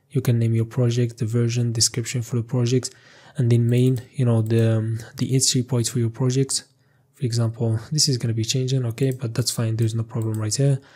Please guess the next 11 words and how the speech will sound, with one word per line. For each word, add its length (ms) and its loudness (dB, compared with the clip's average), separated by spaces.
And 120 2
then 120 4
the 100 4
author 440 0
and 140 -2
all 180 2
the 160 4
other 260 0
informations 720 0
right, 220 -2
okay? 280 2